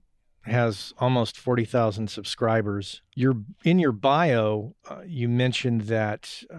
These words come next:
Creative Sound Lab is essentially, it's kind of a, a mixture of a little old school tape op mixed with a little Sylvia Massey and a little John Cuniberti sprinkled in. Tell me more about Creative Sound Lab. How did it come,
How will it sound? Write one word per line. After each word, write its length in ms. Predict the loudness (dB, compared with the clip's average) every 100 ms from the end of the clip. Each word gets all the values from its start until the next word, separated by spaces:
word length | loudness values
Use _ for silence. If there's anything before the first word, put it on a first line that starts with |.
| -14
Creative 340 | -2 0 0 -4
Sound 400 | -2 0 2 2
Lab 300 | 2 2 0
is 340 | -6 -8 -18 -14
essentially, 520 | -2 -2 0 0 0
it's 100 | -2
kind 240 | 0 0
of 100 | 0
a, 220 | 0 -4 -8 _ -20 _ _ 0
a 60 |
mixture 540 | 2 2 0 2 4 4
of 260 | 2 0
a 60 | 0
little 240 | 0 0
old 240 | 0 -2 -4
school 320 | -2 0 0
tape 320 | 0 0 2
op 200 | 2 2
mixed 360 | -2 -4 -4 -2
with 320 | -2 -4 -12 -2
a 80 |
little 240 | 0 2 0
Sylvia 480 | 0 0 2 2 4
Massey 480 | 4 2 -2 -6
and 100 | -4
a 40 | -4
little 200 | -4 -6
John 320 | -4 -2 -2
Cuniberti 580 | -2 -2 0 2 0 0
sprinkled 520 | -4 -6 -4 -6 -6
in. 200 | -6 -6 -10 -20 -20 -20 _
Tell 200 | 0 4
me 120 | 4
more 260 | 6 6 4
about 340 | 4 2 2 _
Creative 320 | 2 4 4
Sound 340 | 2 0 2 2
Lab. 180 | 0 -2
How 180 | -2
did 120 | 0 -2
it 100 | -6
come, 300 | -2 -2